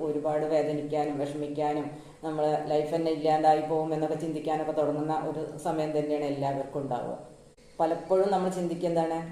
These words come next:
ഒരു തെറ്റ് സംഭവിച്ചു കഴിഞ്ഞാൽ ഇനി എന്ത് ചെയ്യും, ഇനി എങ്ങനെ മുന്നോട്ട് പോകും, ഇത് ആരെടുത്ത് പറയും, എന്ത് ചെയ്യും എന്നറിയാതെ നമ്മൾ എന്തെന്നില്ലാത്ത ഒരു വിഷമം തന്നെയായിരിക്കും നമുക്ക് എപ്പോഴും ഉണ്ടാവുക. തെറ്റുകൾ എന്നത് നമ്മുടെ ജീവിതത്തിൽ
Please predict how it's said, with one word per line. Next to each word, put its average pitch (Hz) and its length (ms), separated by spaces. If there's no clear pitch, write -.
ഒരു 170 140
തെറ്റ് 180 260
സംഭവിച്ചു 175 380
കഴിഞ്ഞാൽ 165 340
ഇനി 180 180
എന്ത് 175 140
ചെയ്യും, 147 300
ഇനി 170 180
എങ്ങനെ 175 220
മുന്നോട്ട് 165 320
പോകും, 147 260
ഇത് 165 160
ആരെടുത്ത് 175 320
പറയും, 147 340
എന്ത് 170 220
ചെയ്യും 170 260
എന്നറിയാതെ 170 600
നമ്മൾ 160 180
എന്തെന്നില്ലാത്ത 196 800
ഒരു 180 140
വിഷമം 165 320
തന്നെയായിരിക്കും 151 400
നമുക്ക് 147 220
എപ്പോഴും 143 320
ഉണ്ടാവുക. 120 380
തെറ്റുകൾ 160 520
എന്നത് 185 300
നമ്മുടെ 175 300
ജീവിതത്തിൽ 175 420